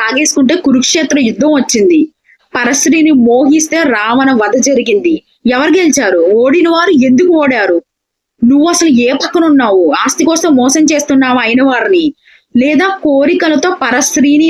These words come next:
లేదా పురుషుణ్ణి మోహిస్తున్నావా? ఈశ్వరుడు నీకు తెలివి, బుద్ధి, మనసు ఇచ్చారు. రామాయణ మహాభారతాలు ఉన్నవే. సత్యం తెలుసుకో, ధర్మంగా ఉండు. చివరికి గెలిచేది ధర్మమే అని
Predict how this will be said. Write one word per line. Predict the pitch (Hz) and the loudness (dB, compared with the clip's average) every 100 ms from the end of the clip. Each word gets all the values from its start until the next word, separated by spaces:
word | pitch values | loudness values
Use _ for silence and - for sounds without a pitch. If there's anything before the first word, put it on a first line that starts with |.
| 320 | 2
లేదా | 285 302 277 | 0 -2 -2
పురుషుణ్ణి | 269 320 302 302 247 | 0 2 2 2 2
మోహిస్తున్నావా? | 294 302 - 277 214 190 175 151 - _ _ _ _ _ _ - 240 | 2 0 0 -2 0 -2 -2 -4 -8 _ _ _ _ _ _ -4 0
ఈశ్వరుడు | 294 - 349 320 277 294 | 0 0 0 2 2 2
నీకు | 285 277 - | 0 -2 0
తెలివి, | 254 277 269 294 214 | 0 2 2 0 0
బుద్ధి, | 247 - 302 254 | -2 0 0 2
మనసు | 233 269 294 | 0 -2 -2
ఇచ్చారు. | - 233 190 175 - - - 214 | -2 -2 0 0 -2 -6 -8 -6
రామాయణ | 220 233 294 311 302 247 | -2 0 0 2 2 0
మహాభారతాలు | 233 277 294 294 285 277 262 | 0 -2 -2 -2 -2 0 2
ఉన్నవే. | 226 190 160 - _ _ _ | 2 0 0 -4 _ _ _
సత్యం | - 262 262 330 339 294 | -6 -4 -2 0 0 2
తెలుసుకో, | 262 - 285 214 226 | 0 0 -2 -2 -2
ధర్మంగా | 226 269 311 311 302 | 0 2 2 2 2
ఉండు. | 262 208 - - _ - - | 2 0 -4 -16 _ -10 -2
చివరికి | 294 302 359 311 220 | 0 0 0 0 0
గెలిచేది | 254 262 349 330 247 214 | 0 0 0 0 0 0
ధర్మమే | 214 254 285 302 294 | 0 2 2 2 0
అని | 311 | 0